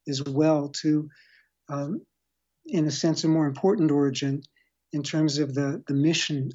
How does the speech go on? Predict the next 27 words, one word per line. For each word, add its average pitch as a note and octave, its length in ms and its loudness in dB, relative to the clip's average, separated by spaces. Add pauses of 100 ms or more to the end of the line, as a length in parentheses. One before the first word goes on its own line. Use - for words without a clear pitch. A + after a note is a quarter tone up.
of C#3 160 -4
the, C#3 340 -2
of C#3+ 140 -6
the D3 60 2
way D3+ 240 6
of C#3 100 2
the C#3+ 80 0
Lord. C#3+ 420 2 (800)
Um, D3+ 380 -2 (600)
now, E3+ 220 2
in E3 140 4
terms G3+ 340 2
of E3 160 4 (320)
physical A3+ 400 2
description, D3 800 -4 (960)
that F3 340 0 (260)
often F#3 400 4
occurs G3 460 -2
in F#3 80 0
ancient F#3 320 -2
biographies, E3 800 -2 (540)
but F#3 180 2 (180)
by F3 120 0
no F3 180 4
means F3+ 260 2
does D#3+ 240 -4
it D#3 120 0